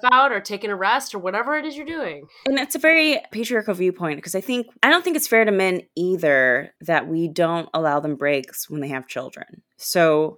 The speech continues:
Speaker 2: if
Speaker 1: Mm.
Speaker 2: I were to be like, "Okay, wait, you know what? I'm gonna have a baby." People would be like, "Oh, well, your career's over." Well, that's the end of it. But if my husband is to be like, "Okay, well, I'm gonna have a baby." It's like, "Oh, great.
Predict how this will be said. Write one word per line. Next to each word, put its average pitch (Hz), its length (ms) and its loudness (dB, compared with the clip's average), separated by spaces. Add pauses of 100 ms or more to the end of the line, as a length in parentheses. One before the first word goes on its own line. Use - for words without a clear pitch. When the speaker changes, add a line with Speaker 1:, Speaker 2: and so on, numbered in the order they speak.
Speaker 2:
if 190 120 2
Speaker 1:
Mm. - 80 0
Speaker 2:
I 240 160 8
were 269 100 4
to 240 80 0
be 202 100 0
like, 170 260 6
"Okay, 175 300 2
wait, 151 180 0
you 147 60 -2
know 147 140 -2
what? 131 300 0
I'm 151 100 -2
gonna 147 120 -2
have 131 120 -4
a 123 60 -12
baby." 113 360 -6 (280)
People 202 200 4
would 190 60 -6
be 175 80 2
like, 139 160 2
"Oh, 185 100 4
well, 147 100 -2
your 151 100 -8
career's 131 340 -8
over." 110 260 -14 (220)
Well, 131 80 -6
that's 151 180 -2
the 127 80 -4
end 123 100 -6
of - 60 -14
it. - 260 -16
But 175 160 4
if 175 120 0
my 170 500 4
husband 175 720 2
is 135 100 -10
to 135 80 -10
be 143 100 -4
like, 120 320 -2
"Okay, 170 300 0
well, 139 160 0
I'm 160 120 4
gonna 147 100 -2
have 131 100 -8
a 117 60 -8
baby." 120 300 -10
It's - 100 -14
like, 208 200 2
"Oh, 349 260 6
great. 247 840 -2